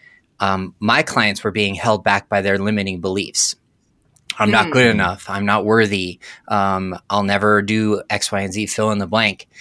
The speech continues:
Speaker 1: And what I found through the Enneagram for myself was a tool of self-awareness to identify which limiting beliefs were coming up for me based on my tendencies and my, um, my core beliefs and desires through the Enneagram typing system.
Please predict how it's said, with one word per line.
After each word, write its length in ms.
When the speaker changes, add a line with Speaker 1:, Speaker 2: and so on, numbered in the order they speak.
Speaker 1:
And 260
what 260
I 80
found 460
through 420
the 180
Enneagram 640
for 140
myself 680
was 140
a 60
tool 340
of 80
self-awareness 720
to 380
identify 480
which 260
limiting 360
beliefs 320
were 100
coming 320
up 160
for 80
me 280
based 240
on 100
my 100
tendencies 760
and 320
my, 420
um, 540
my 220
core 260
beliefs 400
and 120
desires 600
through 280
the 180
Enneagram 440
typing 360
system. 480